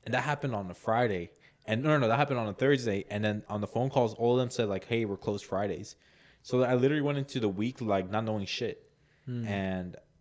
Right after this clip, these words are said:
Speaker 1: I was like, "Okay." And then they give me a call back, like, maybe last Wednesday. And they're like, "Yeah, by the way, uh, blah, blah, blah, these details. You were a witness." And I was like, "What, for what crime?" And she was like, "Don't,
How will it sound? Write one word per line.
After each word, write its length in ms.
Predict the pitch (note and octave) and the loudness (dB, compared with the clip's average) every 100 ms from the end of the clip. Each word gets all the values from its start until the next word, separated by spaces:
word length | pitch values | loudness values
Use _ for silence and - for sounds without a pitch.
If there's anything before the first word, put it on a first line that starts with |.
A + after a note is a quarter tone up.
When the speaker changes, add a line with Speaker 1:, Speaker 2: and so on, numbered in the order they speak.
| - | -8
Speaker 1:
I 100 | G2+ | -4
was 240 | G2+ G2 | -4 -4
like, 120 | G2 | -4
"Okay." 320 | A#2+ A2+ G2+ | -4 -2 -2
And 120 | G#2 G2+ | -2 -6
then 80 | |
they 80 | G2+ | -4
give 140 | G#2 C3 | -4 -4
me 60 | |
a 20 | |
call 160 | - A2+ | -2 -2
back, 240 | F#2+ G#2+ | 0 -2
like, 140 | G#2 F#2 | -4 -8
maybe 240 | G2+ G2+ F#2+ | -6 -6 -4
last 260 | F#2 - F#2 | -6 -8 -10
Wednesday. 340 | F2+ F#2 G#2 | -10 -8 -6
And 100 | G#2 | -4
they're 80 | F#2+ | -2
like, 220 | F2 - | -4 -2
"Yeah, 180 | A2 G2+ | -2 0
by 200 | F#2 F#2+ | 0 -2
the 100 | F#2 | 0
way, 340 | F#2 G2+ G#2 G#2+ - _ _ _ _ _ - - | 2 2 0 -4 -12 _ _ _ _ _ -18 -4
uh, 460 | F#2+ F#2+ F2+ F2 E2 - | 0 2 0 -4 -8 -6
blah, 160 | F2+ F2 | -4 -4
blah, 60 | E2+ | -4
blah, 180 | F2+ | -6
these 220 | F2+ F#2 - | -6 -8 -6
details. 480 | F#2+ F#2+ F#2 F#2 - - - _ _ - | -6 -6 -6 -8 -12 -20 -20 _ _ -14
You 320 | A2 G#2+ A2 | -10 -2 2
were 180 | A2 G2 | 4 4
a 60 | |
witness." 580 | F#2+ F#2+ G#2 F#2+ G#2+ - - - | 2 -2 -4 -8 -10 -14 -16 -12
And 80 | G2+ | -8
I 60 | |
was 200 | F#2+ F#2 | -6 -6
like, 160 | E2+ E2 | -8 -8
"What, 320 | - G2 - - | -4 -4 -4 -6
for 120 | F#2+ | -4
what 220 | F#2 F#2+ | -4 -8
crime?" 420 | - F#2+ G#2 F2+ | -8 -6 -6 -6
And 120 | F2 | -8
she 100 | - | -10
was 80 | F#2 | -8
like, 180 | F2+ - | -8 -8
"Don't, 220 | G#2 G#2+ | -8 -8